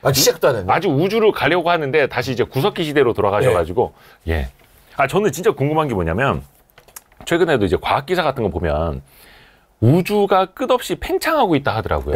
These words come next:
Speaker 1: 네.
Speaker 2: 그래서 뭐 예를 들어서 몇 억 광년 거를 이제 측정을 했는데
Speaker 1: 음.
Speaker 2: 이게 돌아오는 시간, 빛으로 날아오는 시간을 계산하면 그 사이에 우주는 더 팽창해져 있으니까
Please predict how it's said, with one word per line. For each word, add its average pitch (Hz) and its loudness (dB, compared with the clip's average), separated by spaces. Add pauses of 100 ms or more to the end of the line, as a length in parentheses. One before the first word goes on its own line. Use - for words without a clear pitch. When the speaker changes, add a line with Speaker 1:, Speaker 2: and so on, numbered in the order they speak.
Speaker 1:
네. 82 -2 (760)
Speaker 2:
그래서 - 2
뭐 90 0
예를 107 2
들어서 107 0 (480)
몇 113 0
억 - -2 (120)
광년 156 -2
거를 139 4
이제 120 2
측정을 185 0
했는데 156 0
Speaker 1:
음. 95 -14 (280)
Speaker 2:
이게 143 2
돌아오는 147 2
시간, 127 -2
빛으로 127 -4
날아오는 135 4
시간을 160 0
계산하면 127 -2
그 123 2
사이에 147 2
우주는 113 0
더 120 2
팽창해져 170 -2
있으니까 117 -2